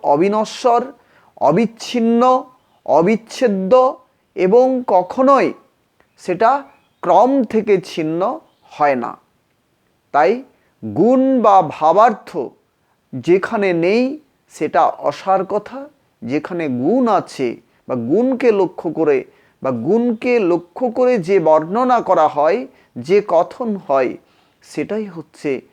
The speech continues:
সঠিক কথা। তাহলে আমরা যা বলি, যা বর্ণনা করি,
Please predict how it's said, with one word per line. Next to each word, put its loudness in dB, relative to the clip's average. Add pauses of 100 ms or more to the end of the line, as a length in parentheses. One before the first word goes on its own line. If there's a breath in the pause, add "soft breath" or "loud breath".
(220)
সঠিক -6 (120)
কথা। -12 (720)
তাহলে -4
আমরা 2 (400 soft breath)
যা 4
বলি, 0 (460)
যা 4 (1040)
বর্ণনা 2
করি, 0